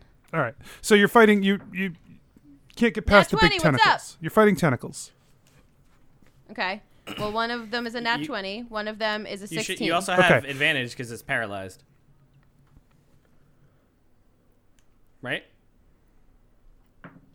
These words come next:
Speaker 2: Uh, one
Speaker 1: Yes.
Speaker 2: of them is a twenty and one of them is a
Speaker 3: <laughs>
Speaker 2: sixteen.
Speaker 1: Okay. So, um,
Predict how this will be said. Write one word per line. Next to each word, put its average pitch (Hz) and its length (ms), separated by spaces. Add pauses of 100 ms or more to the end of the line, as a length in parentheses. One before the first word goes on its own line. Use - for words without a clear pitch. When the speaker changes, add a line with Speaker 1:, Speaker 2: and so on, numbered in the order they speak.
(640)
Speaker 2:
Uh, 185 380
one 214 180
Speaker 1:
Yes. 240 60
Speaker 2:
of 233 80
them 247 160
is 233 80
a 254 80
twenty 226 320
and 214 120
one 208 140
of 202 120
them 208 100
is 269 100
a 240 80
Speaker 3:
<laughs> 233 160
Speaker 2:
sixteen. 269 400 (580)
Speaker 1:
Okay. 175 280 (580)
So, 196 440 (100)
um, 170 480